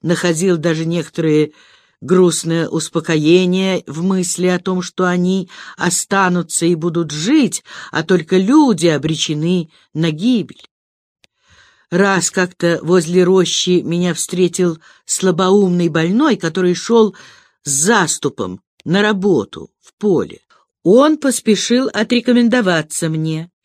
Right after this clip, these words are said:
причем с необыкновенной гордостью. У него была мания величия, выдавая себя за урядника, очевидно, высшая власть, которую он знал во время жизни на свободе.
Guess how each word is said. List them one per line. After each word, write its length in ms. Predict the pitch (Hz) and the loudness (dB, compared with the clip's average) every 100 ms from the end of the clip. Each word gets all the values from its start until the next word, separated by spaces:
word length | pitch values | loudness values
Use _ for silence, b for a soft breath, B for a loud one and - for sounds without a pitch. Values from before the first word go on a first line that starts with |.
| B B B | B B B
причем 360 | - 196 226 214 | 0 0 2 0
с 120 | 208 | 2
необыкновенной 800 | 214 196 196 208 202 233 285 302 | 0 2 0 2 2 4 2 2
гордостью. 840 | 233 254 165 107 92 - - 95 B B B | 2 2 2 0 -12 -12 -8 -8 B B B
У 100 | 165 | 0
него 220 | 190 196 | 2 2
была 240 | 202 208 | 2 2
мания 520 | 196 196 220 220 214 214 | 2 2 2 2 2 2
величия, 760 | 208 208 208 - - 104 92 B B B | 0 0 0 -2 -6 -6 -8 B B B
выдавая 640 | 131 175 180 180 185 170 151 | 0 2 4 2 2 2 2
себя 360 | - 156 165 | 0 0 0
за 160 | 147 143 | 0 0
урядника, 920 | 143 143 180 165 123 127 117 123 113 B B B | 0 0 0 0 -4 -6 -6 -4 -4 B B B
очевидно, 540 | - - 143 135 143 | -6 -4 -4 -2 -2
высшая 520 | 143 170 151 - 131 | 2 0 0 -4 -4
власть, 460 | 117 123 156 143 - | -2 -2 -2 -4 -6
которую 440 | - 113 113 104 | -8 -6 -4 -4
он 120 | 101 98 | -6 -8
знал 600 | 101 120 139 156 120 B B B B | -6 -2 0 0 -2 B B B B
во 140 | 143 | -6
время 360 | 127 120 104 107 | -4 -4 -4 -6
жизни 640 | 95 104 117 - 92 98 - | -6 -6 -6 -8 -10 -12 -10
на 160 | 104 | -10
свободе. 680 | 110 - 95 82 87 - - | -8 -8 -10 -10 -14 -14 -20